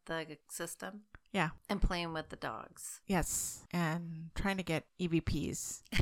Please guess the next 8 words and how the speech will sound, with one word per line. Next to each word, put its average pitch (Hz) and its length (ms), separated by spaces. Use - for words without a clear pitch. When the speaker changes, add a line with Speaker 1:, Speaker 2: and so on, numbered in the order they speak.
Speaker 2:
Okay, 185 180
so 180 520
you 196 100
guys 185 240
probably 156 300
didn't 147 260
catch 156 320
it, 156 220